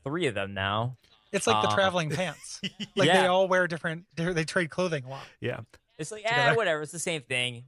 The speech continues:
Speaker 1: You can wear my pair today."
Speaker 3: <laughs>
Speaker 2: Yeah.
Speaker 1: So we find out Archdeacon Royce is the one that we were fighting here. That's who we killed because he decided to stay behind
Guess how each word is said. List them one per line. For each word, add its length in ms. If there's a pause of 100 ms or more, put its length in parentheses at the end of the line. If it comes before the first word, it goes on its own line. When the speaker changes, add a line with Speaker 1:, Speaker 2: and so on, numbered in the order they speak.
Speaker 1:
You 100
can 60
wear 120
my 140
pair 240
today." 400 (200)
Speaker 3:
<laughs> 120 (160)
Speaker 2:
Yeah. 160
Speaker 1:
So 160
we 80
find 260
out 320
Archdeacon 600
Royce 400
is 100
the 100
one 160
that 140
we 60
were 120
fighting 380
here. 440 (180)
That's 200
who 80
we 140
killed 420
because 200
he 100
decided 360
to 60
stay 220
behind 500